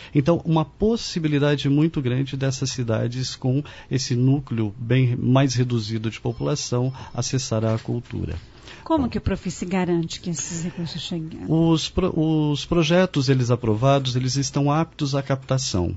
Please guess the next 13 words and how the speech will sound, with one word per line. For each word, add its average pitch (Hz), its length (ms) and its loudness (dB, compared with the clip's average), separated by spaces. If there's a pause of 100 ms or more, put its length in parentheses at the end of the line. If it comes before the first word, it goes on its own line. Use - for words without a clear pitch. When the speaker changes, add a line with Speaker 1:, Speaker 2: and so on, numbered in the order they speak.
(140)
Speaker 1:
O 139 100 -4
Profice, 170 560 0
ele 139 100 2
é - 20 2
baseado 127 560 2
na 147 100 4
renúncia 156 520 4
do 175 180 2
I 175 180 2
N, 170 180 4
do 147 720 2
I 151 120 4
S, - 300 -2